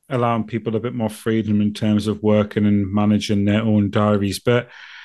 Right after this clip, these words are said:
with that, do you not have to ensure you've got workers that are capable of doing that? 'Cause you have to get a balance, because some micromanaging is necessary and some social workers need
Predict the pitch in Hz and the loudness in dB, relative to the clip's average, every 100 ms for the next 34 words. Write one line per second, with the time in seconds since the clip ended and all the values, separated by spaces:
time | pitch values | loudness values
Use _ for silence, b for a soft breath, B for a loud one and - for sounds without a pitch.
0 | B B 123 147 156 117 120 117 117 113 | B B 2 4 4 2 0 0 -2 0
1 | 110 117 117 117 - 110 107 - 113 107 | 2 2 0 -4 -2 0 0 0 2 4
2 | 104 104 - 107 110 107 107 104 101 120 | 4 2 0 -2 0 0 0 0 -2 -4
3 | 117 - 110 104 107 104 98 110 107 110 | -8 -6 -2 -2 0 -4 0 2 2 2
4 | 127 135 135 117 107 120 113 - - 107 | 0 2 0 0 0 0 0 -2 -6 -4
5 | - 156 151 131 123 123 113 117 113 110 | 0 2 4 4 2 2 4 4 2 0
6 | 113 107 107 101 107 113 - 104 110 104 | 0 2 2 2 2 0 -2 -6 -2 2
7 | 107 104 - 139 139 - 120 113 123 113 | 4 4 2 0 0 0 0 0 -2 0
8 | 117 113 117 110 107 123 196 226 110 95 | 0 0 -2 2 4 6 6 6 4 0